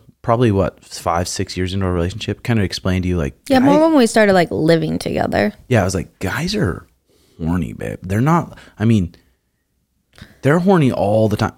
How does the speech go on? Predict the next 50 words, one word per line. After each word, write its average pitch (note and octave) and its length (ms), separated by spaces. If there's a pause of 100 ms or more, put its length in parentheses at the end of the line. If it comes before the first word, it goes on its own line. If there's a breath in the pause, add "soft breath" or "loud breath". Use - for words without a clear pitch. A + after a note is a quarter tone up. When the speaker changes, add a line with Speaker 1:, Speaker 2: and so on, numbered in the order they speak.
Speaker 1:
Every C#3+ 520 (140)
guy G#2 520
I've C#2+ 140
met, G2+ 640
married, G#2 680
not A#2 260
married, B2 360
whatever. A2+ 540 (1300)
I G2 120
mean, F2+ 420
I'm, A2 180
I'm C3 220
pretty C3+ 180
good A#2+ 120 (100)
at D2 100
talking G2 280
to F#2+ 80
people F#2+ 300
and F#2+ 140
getting, - 240 (100)
I A#2 80
mean, G#2+ 180
getting B2+ 200
comfortable F#2+ 380
with F2+ 80
them F#2 140
right F2 160
away. E2+ 220
Not F2+ 200
Speaker 2:
Yeah, G3+ 60
Speaker 1:
being F#2+ 100
Speaker 2:
people D4+ 300
Speaker 1:
like, B3+ 100
Speaker 2:
warm G3+ 240
Speaker 1:
"Ugh." F#3+ 120
Speaker 2:
up - 80
to G#3+ 100
you G3+ 160
really F3+ 320
fast - 840 (420)
because G3+ 380
you F#3+ 100
treat F3 220
'em E3+ 120
just F3 160
like E3+ 140
a E3 60
person. F#3 500
You E3+ 80
don't, E3 240